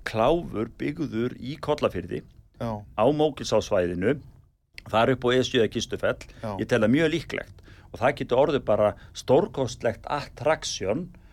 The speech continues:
Speaker 2: Já.
Speaker 1: og ég held bara að það þurfi betur að ræða það við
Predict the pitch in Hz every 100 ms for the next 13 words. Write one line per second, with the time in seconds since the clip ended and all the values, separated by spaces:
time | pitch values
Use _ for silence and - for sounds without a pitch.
0 | - 110 101 110 135 151 - 131 120 127
1 | 143 147 147 131 127 135 170 - 131 120
2 | 139 175 165 127 127 127 151 156